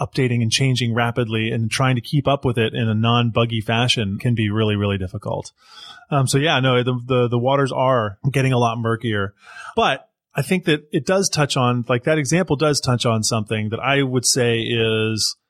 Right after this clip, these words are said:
something that is kind of classical U I problem, is that you have some sort of stateful something.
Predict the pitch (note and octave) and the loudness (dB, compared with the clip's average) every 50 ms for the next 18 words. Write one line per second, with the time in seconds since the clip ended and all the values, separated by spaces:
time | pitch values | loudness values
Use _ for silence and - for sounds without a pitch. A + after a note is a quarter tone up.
0 | _ _ _ _ _ - - - - - D#3+ D3+ - - D#3 C#3+ C#3+ C#3 A#2+ B2 | _ _ _ _ _ -4 -2 0 2 2 0 0 0 -2 0 0 0 0 2 2
1 | A#2+ A#2+ A#2+ A#2 A2+ A2+ A2 G#2 - - - - _ _ _ _ _ - C#3 C3 | 2 2 2 2 0 0 0 0 -2 -2 -2 -6 _ _ _ _ _ -4 -2 0
2 | A#2+ A2+ - - - C3 B2+ C3 C3 - - C3 - B2 A2 G#2+ G#2 G2+ - _ | 0 -2 -4 -4 -2 0 0 2 2 0 -2 -2 0 0 0 0 0 -4 -6 _
3 | _ - D#3 C3 B2+ C#3 C#3+ C3+ B2+ B2 B2 A#2 - - C3 A#2+ A2 G#2+ G2 G2 | _ -12 -6 -2 0 2 2 2 4 2 2 0 0 -2 0 2 2 2 0 -2
4 | F#2 A#2+ B2 A#2 - _ _ _ - D3+ B2 A2+ C#3+ C3 B2 A#2 F#2+ - C#3 C#3+ | -4 -6 -6 -8 -10 _ _ _ -2 0 0 0 0 0 -2 -2 -2 0 0 2
5 | C#3+ C#3+ C#3+ C#3+ C3 A#2+ - - - D#3+ E3+ F3 - - - D3 C3+ B2+ B2 A#2 | 2 2 2 2 0 0 0 0 0 2 2 2 2 2 2 2 2 2 2 2
6 | A2+ A2 G#2 G#2 - _ - - - - - - C#3+ D3+ E3+ - - - C#3 B2+ | 2 0 -2 -6 -12 _ -6 -2 -2 0 0 0 0 -2 -2 -4 -4 -2 -2 0
7 | A#2 - - C3+ A#2+ A#2+ - A2+ F2+ F2+ F#2 F2 | 0 0 0 0 0 -2 -2 -6 -8 -8 -10 -14